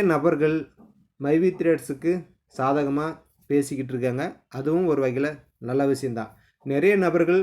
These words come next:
மை வி த்ரெட்ஸுக்கு எதிரா பேசிக்கிட்டு இருக்காங்க. So அதுவும் நல்லதுக்கு தான். ஏன் அப்படின்னு பார்த்தீங்கன்னா, நல்ல விதமா பேசுறதுனால இந்த கெட்ட விஷயங்களை கேட்டு யாரும் குழப்பம் அடையாம இருக்கிறாங்க. கெட்ட விதமா பேசுறதுனால கம்பெனில இருக்கக்கூடிய ஒரு சில குறைகளும்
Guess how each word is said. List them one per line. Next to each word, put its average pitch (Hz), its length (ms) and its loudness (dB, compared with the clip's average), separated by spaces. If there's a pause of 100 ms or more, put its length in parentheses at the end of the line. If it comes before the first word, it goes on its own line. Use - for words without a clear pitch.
(120)
மை 135 180 -4
வி 165 140 2
த்ரெட்ஸுக்கு 151 520 -4 (120)
எதிரா 143 320 2
பேசிக்கிட்டு 135 440 -4
இருக்காங்க. 127 280 -2 (160)
So - 200 -10
அதுவும் 147 440 2 (560)
நல்லதுக்கு 135 420 2
தான். 127 180 -6 (180)
ஏன் 180 200 2
அப்படின்னு 185 280 2
பார்த்தீங்கன்னா, 147 420 0 (420)
நல்ல 165 300 4
விதமா 196 360 4
பேசுறதுனால 165 720 0
இந்த 160 220 0
கெட்ட 139 300 -2
விஷயங்களை 160 380 -2
கேட்டு 147 260 0
யாரும் 151 320 0 (280)
குழப்பம் 147 420 -2
அடையாம 139 320 0
இருக்கிறாங்க. 127 480 0 (580)
கெட்ட 156 260 0
விதமா 208 360 6
பேசுறதுனால 170 680 2
கம்பெனில 175 520 2
இருக்கக்கூடிய 156 600 2
ஒரு 147 180 4
சில 156 300 0
குறைகளும் 151 640 0